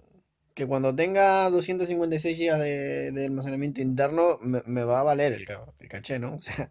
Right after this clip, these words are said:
voy a vivir con el caché. Me imagino cuánto caché podrá almacenar un teléfono que tenga tanto espacio como ese. Tenemos muchísimas cosas de Monster Legend, como los nuevos monstruos legendarios de cruce y tal, ¿no? Tenemos Trilop, Nidaria, Fire King,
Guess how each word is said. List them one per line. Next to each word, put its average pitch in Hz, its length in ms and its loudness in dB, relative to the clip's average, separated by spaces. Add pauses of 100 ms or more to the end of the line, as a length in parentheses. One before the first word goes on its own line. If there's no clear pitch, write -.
(580)
voy 123 200 -2
a 127 40 4
vivir 127 320 2
con 143 140 4
el 120 100 2
caché. 120 320 -2 (360)
Me 135 100 -4
imagino 131 320 4
cuánto 160 240 8
caché 151 280 6
podrá 151 200 8
almacenar 135 380 0
un 135 120 0
teléfono 127 340 0
que 113 80 -2
tenga 120 220 -4
tanto 117 180 -4
espacio 113 320 -6
como 98 280 -10
ese. 104 160 -16 (880)
Tenemos 233 260 8
muchísimas 233 400 6
cosas 196 260 6
de 180 80 6
Monster 170 300 6
Legend, 131 300 0
como 117 200 0
los 123 160 2
nuevos 139 880 4
monstruos 131 580 -4
legendarios 127 500 0
de 123 100 -2
cruce 170 600 2
y 135 100 -4
tal, 170 340 0
¿no? 143 320 -4
Tenemos 120 640 -4
Trilop, 151 400 0
Nidaria, 131 800 0
Fire 123 260 -2
King, 123 420 -4